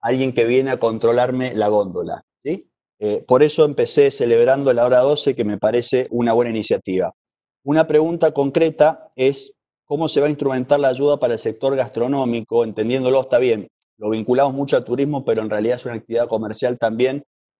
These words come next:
Me gustaría ver si se están to-, eh, pensando algunas medidas, teniendo en cuenta que, por una cuestión lógica, va a ser seguramente la última actividad en volver. Después, otra cosa interesante, una, y a modo de propuesta, esto también lo digo,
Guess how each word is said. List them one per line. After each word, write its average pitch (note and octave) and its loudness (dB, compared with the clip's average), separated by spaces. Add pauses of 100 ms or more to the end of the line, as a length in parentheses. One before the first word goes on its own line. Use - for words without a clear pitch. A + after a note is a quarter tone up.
(160)
Me A2 -4
gustaría A2 0
ver B2 0
si A#2+ -6
se G#2+ -4
están A2+ -4
to-, A2 -4
eh, G2 -4
pensando C3 -2
algunas B2+ -2
medidas, D3 0
teniendo B2 -2
en B2 -4
cuenta C#3+ 0
que, C#3 0 (200)
por A2 -4
una A#2+ 0
cuestión A#2+ 0
lógica, C3 0
va A#2 0
a A2+ -8
ser B2+ -4
seguramente B2 0
la A2 -2
última B2+ -2
actividad A2 0
en G#2+ -4
volver. G2+ 0 (1160)
Después, D#3 2
otra D#3 0
cosa D#3+ 0
interesante, D3 2
una, B2 -2
y A#2 0
a A2+ 2
modo C3+ 2
de B2+ 2
propuesta, A#2 0
esto A2 -8
también A#2+ -4
lo A#2+ 2
digo, A#2+ -2